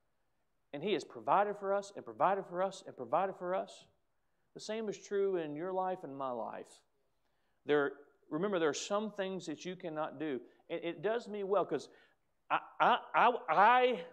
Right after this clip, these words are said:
like to solve problems. I like to look at a situation and say, "How can I improve that? Uh, what can, can we do?" It certainly saves me a lot of frustration when I remind myself,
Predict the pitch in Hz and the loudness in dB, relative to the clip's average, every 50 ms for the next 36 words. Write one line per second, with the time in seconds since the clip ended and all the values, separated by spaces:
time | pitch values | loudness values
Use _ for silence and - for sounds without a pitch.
0 | - 170 175 190 190 185 180 165 - - 190 170 156 147 - - - - 180 151 | 0 4 6 6 6 4 -2 -6 -2 2 4 4 4 4 0 -4 -4 2 4 4
1 | 123 113 - - - - - - - - - _ _ _ _ _ _ _ _ _ | 4 4 2 -6 -14 -20 -18 -16 -16 -16 -18 _ _ _ _ _ _ _ _ _
2 | _ _ _ _ _ _ _ _ _ _ _ _ _ _ _ _ _ - 135 151 | _ _ _ _ _ _ _ _ _ _ _ _ _ _ _ _ _ 8 10 10
3 | 170 190 190 196 196 208 202 196 190 196 - 156 160 175 175 160 - - 185 175 | 10 10 8 8 6 6 4 4 2 2 4 6 8 8 8 6 2 2 2 4
4 | 165 156 151 165 185 180 180 175 170 - - 185 165 - 165 156 151 156 160 139 | 4 4 4 2 2 0 0 -4 -4 -2 0 -2 -2 -2 0 2 2 2 2 0
5 | - 165 156 143 - 156 131 135 156 160 156 - - 165 143 143 - 131 135 131 | -4 -8 -8 -4 -2 -2 6 8 8 6 6 4 -2 -4 -4 -2 0 0 2 2
6 | 127 127 123 113 - - - 170 175 160 143 127 120 110 113 - 104 107 110 104 | 0 -2 -6 -8 -10 -10 -4 0 0 2 2 0 -2 -6 -12 -14 -6 -4 -4 -4
7 | - - - - - _ _ _ _ _ _ _ _ _ _ _ _ _ _ _ | -4 -8 -12 -18 -20 _ _ _ _ _ _ _ _ _ _ _ _ _ _ _
8 | - - 113 110 117 127 135 151 190 190 190 - - 175 190 185 170 165 165 165 | -2 0 0 0 0 2 6 6 6 6 6 -4 -6 -4 -2 0 0 -2 -4 -8
9 | - - - - - 175 160 147 143 139 143 147 131 120 131 156 147 143 - - | -12 -18 -18 -8 -6 -4 -4 -4 -4 -4 -4 -4 -4 -2 -2 -2 -2 -2 -4 -6
10 | - _ _ _ _ _ _ _ _ _ _ _ _ _ _ _ _ _ _ _ | -10 _ _ _ _ _ _ _ _ _ _ _ _ _ _ _ _ _ _ _
11 | _ _ _ _ - 127 - - - 233 233 - 208 180 - - 208 196 180 160 | _ _ _ _ -16 -12 -10 0 0 0 0 2 -2 -4 -2 0 0 0 2 0
12 | 180 185 180 170 170 170 165 147 - - - 170 151 - - - - 156 151 156 | 0 0 4 6 6 6 6 4 0 -2 -2 -2 -2 -2 -6 -8 -2 0 0 0
13 | 147 - - - 127 107 104 110 - - _ _ _ _ _ _ _ 117 131 143 | 0 -2 -8 -10 -12 -12 -12 -14 -20 -20 _ _ _ _ _ _ _ -4 2 4
14 | 147 143 139 139 131 135 139 143 156 165 170 170 156 147 135 120 - - 135 123 | 6 6 6 4 2 4 4 4 4 2 0 0 0 0 0 0 -2 0 2 2
15 | 113 107 110 | 2 2 0